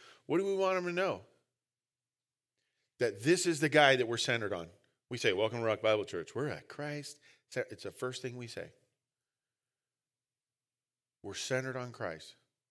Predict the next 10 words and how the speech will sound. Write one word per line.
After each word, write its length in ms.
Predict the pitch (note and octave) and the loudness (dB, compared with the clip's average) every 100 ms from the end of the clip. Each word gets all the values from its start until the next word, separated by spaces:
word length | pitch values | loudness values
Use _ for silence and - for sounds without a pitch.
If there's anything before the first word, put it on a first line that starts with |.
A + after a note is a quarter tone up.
| _ _ _ _ _ _ | _ _ _ _ _ _
biblically 460 | A#2 A#2 A#2+ - A#2 | -6 -4 -6 -6 -6
based, 460 | G2 F2+ D2+ - - _ _ _ _ _ _ _ _ | -4 -6 -8 -16 -20 _ _ _ _ _ _ _ _
and 160 | A2+ B2+ | -6 -4
we're 120 | A#2+ | -4
compelling 540 | - G#2+ B2 C3+ C3+ | -6 -8 -6 -4 -4
ourselves 440 | A#2+ G#2+ A#2+ B2 A2+ | -6 0 0 0 -2
and 100 | A2 | -6
others 280 | A2 G#2 | -6 -8
to 160 | - G#2 | -10 -14
him. 640 | F#2 G#2 G#2+ G#2 F#2+ D#2 | -14 -12 -12 -12 -12 -16